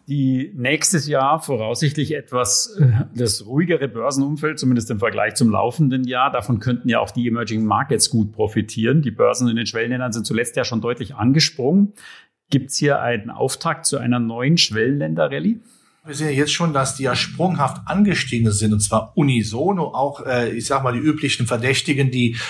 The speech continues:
Speaker 2: äh, nicht so gut dastehen, also Südamerika, aber die Spreu wird sich vom Weizen auf jeden Fall trennen. Ähm,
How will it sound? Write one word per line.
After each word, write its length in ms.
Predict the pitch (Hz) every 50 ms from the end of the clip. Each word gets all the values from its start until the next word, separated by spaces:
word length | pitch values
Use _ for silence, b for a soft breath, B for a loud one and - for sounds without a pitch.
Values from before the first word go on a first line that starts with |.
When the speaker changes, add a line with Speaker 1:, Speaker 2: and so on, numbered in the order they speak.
| B B
Speaker 2:
äh, 180 | - 123 123 120
nicht 220 | 117 143 160 -
so 140 | - 143 123
gut 280 | 113 120 120 117 117 117
dastehen, 520 | 110 104 113 117 - - - 135 135 131
also 180 | 117 110 113 110
Südamerika, 800 | 98 120 139 - - 113 113 113 123 151 151 131 117 - - 95
aber 160 | 120 120 120
die 80 | 117 113
Spreu 380 | - - - 123 127 127 123
wird 120 | 139 139 135
sich 200 | - - - 117
vom 200 | 123 123 113 104
Weizen 300 | 110 117 120 117 - 120
auf 140 | 107 -
jeden 100 | 123 117
Fall 240 | 110 113 113 110 104
trennen. 460 | 104 - - 107 120 123 104 90 B B B B B B B B B -
Ähm, 380 | - 120 117 117 113 113 113